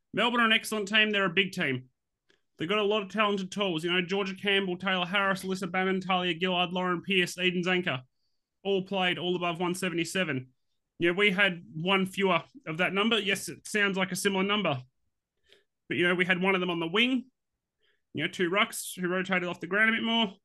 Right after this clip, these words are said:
Anya McDonough, who also rolled up to the wing at one point. Sherpa was the winger, by the way. And then Mackenzie Eadley, who went off injured before halftime with what we believe from Beck Goddard's press conference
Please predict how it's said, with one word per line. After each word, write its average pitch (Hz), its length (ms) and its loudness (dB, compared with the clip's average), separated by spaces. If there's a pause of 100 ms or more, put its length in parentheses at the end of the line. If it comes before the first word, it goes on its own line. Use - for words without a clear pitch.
(140)
Anya 202 160 0
McDonough, 214 320 2
who 185 80 2
also 208 240 -2
rolled 208 180 2
up 202 120 -4
to - 40 -10
the 208 60 -4
wing 202 140 0
at 185 40 -2
one 202 200 -2
point. 202 260 -2
Sherpa 180 320 -2
was 151 100 -6
the 151 80 -8
winger, 165 180 -2
by 160 80 -4
the 165 60 -4
way. 180 240 2 (640)
And 180 120 4
then 185 120 4
Mackenzie 208 420 2
Eadley, 196 320 2
who 175 140 -2
went 185 160 2
off 175 260 -4
injured 180 300 2
before 180 260 -2
halftime 175 440 0
with 151 100 -4
what 175 120 -4
we 170 100 -2
believe 175 520 2
from 175 180 -8
Beck 175 180 -8
Goddard's 160 300 -2
press - 260 -8
conference 160 600 -4